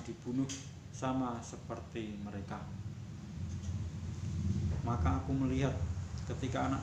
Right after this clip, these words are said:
domba itu membuka meterai yang keenam, sesungguhnya terjadilah gempa bumi yang dahsyat, dan matahari menjadi hitam bagaikan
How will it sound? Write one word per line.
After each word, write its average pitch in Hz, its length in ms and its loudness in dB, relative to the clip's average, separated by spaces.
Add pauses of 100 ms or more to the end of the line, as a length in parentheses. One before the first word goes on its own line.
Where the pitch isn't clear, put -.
domba 127 240 4
itu 135 240 0
membuka 131 480 2
meterai 135 480 2
yang 117 160 0
keenam, 117 420 -2 (680)
sesungguhnya 117 640 0 (560)
terjadilah 127 640 -2
gempa 120 400 -4
bumi 127 320 2
yang 123 100 0 (140)
dahsyat, - 320 -2 (640)
dan 127 160 2
matahari 131 480 2
menjadi 131 400 4
hitam 123 400 -2 (560)
bagaikan 120 560 0